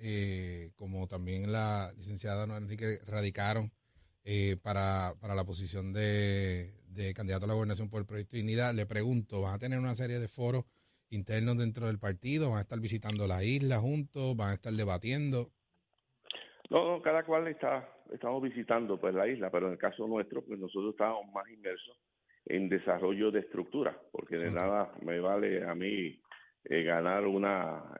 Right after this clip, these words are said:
Speaker 2: eh, batalla si cuando voy a enfrentarme a la guerra no tengo la, eh, todo el componente necesario para poder,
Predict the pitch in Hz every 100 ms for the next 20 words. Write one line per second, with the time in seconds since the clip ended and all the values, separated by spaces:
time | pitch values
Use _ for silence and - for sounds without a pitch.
0 | - 82 80 76 76 - 76 50 - -
1 | 78 82 95 98 104 90 82 - - 82
2 | - 78 82 87 98 98 98 - 95 95
3 | 87 92 92 90 85 78 90 90 90 82
4 | - 80 80 76 - _ _ _ _ _
5 | _ - 78 78 - 92 98 95 - 92
6 | 90 90 90 104 - 92 87 87 - 95
7 | 98 78 80 78 80 82 87